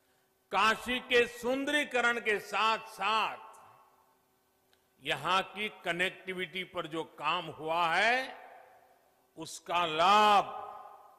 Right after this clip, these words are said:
अब सब दूर दिखाई दे रहा है।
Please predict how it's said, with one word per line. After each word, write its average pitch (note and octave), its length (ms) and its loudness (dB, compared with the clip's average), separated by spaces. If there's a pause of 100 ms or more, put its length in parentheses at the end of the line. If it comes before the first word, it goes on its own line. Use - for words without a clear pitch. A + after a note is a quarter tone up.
(540)
अब D3 140 -4 (220)
सब D3+ 320 -8
दूर G3 280 0
दिखाई E3 580 -4
दे C#3+ 240 -8
रहा G#2+ 400 -14
है। - 440 -20